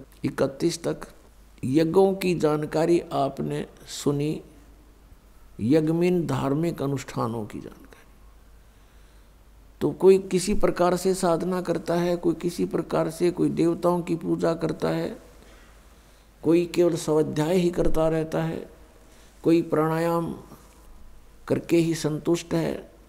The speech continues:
कोई अहिंसावादी तीक्ष्ण व्रत रखता है, जैसे मुंह पर पट्टी बांध कर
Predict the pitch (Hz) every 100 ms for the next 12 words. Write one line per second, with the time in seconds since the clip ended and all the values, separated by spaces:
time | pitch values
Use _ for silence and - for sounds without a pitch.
0 | - - - - - - - 151 165 92
1 | - - - - - - - - - -
2 | - - - - - 143 160 160 185 165
3 | 156 160 170 156 170 160 - 156 156 131
4 | 131 131 185 190 160 147 156 160 160 151
5 | 160 156 165 170 180 156 156 151 143 160
6 | 165 160 165 156 147